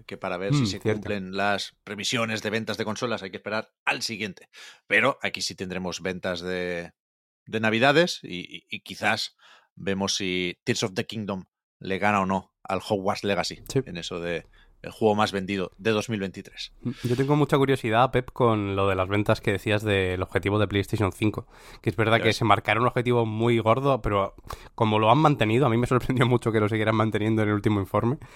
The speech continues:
Speaker 2: eh, pues yo ya digo, mira, eh, habrá que creérselo. A ver si es verdad que llegan, a ver si tienen un as bajo la manga que no esperábamos.
Speaker 1: Sí, sí.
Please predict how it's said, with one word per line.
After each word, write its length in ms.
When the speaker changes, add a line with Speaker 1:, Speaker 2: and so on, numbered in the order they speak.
Speaker 2:
eh, 420
pues 140
yo 60
ya 140
digo, 160
mira, 280
eh, 540
habrá 240
que 120
creérselo. 400
A 60
ver 140
si 80
es 40
verdad 280
que 80
llegan, 280
a 60
ver 100
si 540
tienen 220
un 320
as 160
bajo 180
la 80
manga 300
que 100
no 240
esperábamos. 580
Speaker 1:
Sí, 120
sí. 80